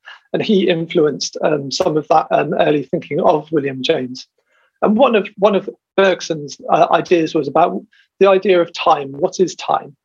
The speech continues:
Um, you know, he, he put forward, um, time is, you know, we, we kind of tend to think of time as being quantitative,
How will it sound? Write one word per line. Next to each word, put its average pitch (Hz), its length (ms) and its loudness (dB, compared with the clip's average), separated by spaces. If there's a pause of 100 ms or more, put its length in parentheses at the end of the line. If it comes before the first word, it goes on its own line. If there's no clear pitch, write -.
(880)
Um, - 260 2 (260)
you 240 140 2
know, 185 200 2 (300)
he, 254 220 -6
he 269 320 -4
put 214 220 -2
forward, 180 360 2 (200)
um, 160 340 -2
time 190 560 0
is, 156 600 -6 (320)
you 151 160 -2
know, 147 400 -8 (460)
we, 214 80 2
we 185 240 0
kind 214 180 2
of 170 80 -2
tend 170 200 0
to 160 100 2
think 180 220 0
of - 80 -4
time 151 260 0
as - 100 -4
being 143 240 -2
quantitative, - 960 -2